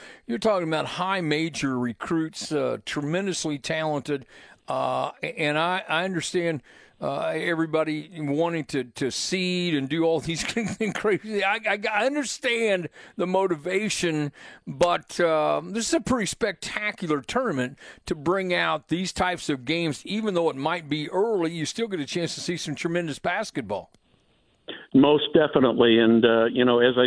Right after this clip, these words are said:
Speaker 2: said earlier, I just felt very privileged to even be a part of it. And even, uh, you know, just being in the house was just really, really
Speaker 1: Right.
Speaker 2: special. And, and I hope we were able to bring that to the viewers.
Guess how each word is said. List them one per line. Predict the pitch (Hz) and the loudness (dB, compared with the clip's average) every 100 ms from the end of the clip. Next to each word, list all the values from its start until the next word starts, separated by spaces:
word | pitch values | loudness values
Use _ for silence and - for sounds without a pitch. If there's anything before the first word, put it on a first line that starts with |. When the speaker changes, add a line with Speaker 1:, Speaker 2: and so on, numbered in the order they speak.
| - | 4
Speaker 2:
said | 135 | 4
earlier, | 131 135 131 113 107 | 4 4 2 2 4
I | 117 | 4
just | 127 123 - | 2 0 2
felt | 131 120 | 2 4
very | 120 127 117 | 4 4 2
privileged | - 139 123 - - | 2 2 2 -4 0
to | |
even | 113 120 120 | 2 6 6
be | 113 | 6
a | 117 | 2
part | - 131 131 | 2 0 4
of | 120 | 4
it. | 127 - | 2 0
And | 120 104 - - - - | -4 -4 -6 -16 -20 -6
even, | - 139 131 117 113 | 4 6 6 6 6
uh, | 110 110 104 | 6 4 0
you | 113 | 0
know, | 117 | 2
just | 107 135 - _ _ _ | 4 2 0 _ _ _
being | 143 156 147 | 4 6 6
in | 123 147 | 4 4
the | 120 | 4
house | - 143 117 - - | 2 2 2 0 -2
was | 113 - | -4 0
just | 131 - | -2 0
really, | 117 123 156 156 143 135 139 | 0 4 6 8 6 4 0
really | 110 123 123 120 | 2 4 6 4
Speaker 1:
Right. | 165 | 2
Speaker 2:
special. | - 127 110 107 110 | -2 -6 -4 -4 -2
And, | 107 - - - 131 | -4 -4 -12 -6 2
and | 123 | 4
I | 117 | 6
hope | 143 139 | 4 6
we | 127 | 6
were | 123 | 8
able | 123 117 | 6 2
to | |
bring | 107 120 | 2 4
that | 117 113 | 4 2
to | - | 2
the | 110 | 0
viewers. | 104 110 104 95 | 4 4 6 2